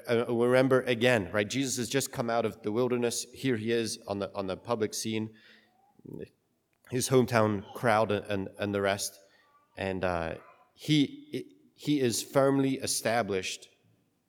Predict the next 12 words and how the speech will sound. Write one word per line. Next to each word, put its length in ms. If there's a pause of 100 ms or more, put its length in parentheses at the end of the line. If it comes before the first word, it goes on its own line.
in 180
his 220
identity, 760
not 220
just 340 (140)
who 180
he 240
is, 460 (360)
but 320
whose 600
he 320
is. 460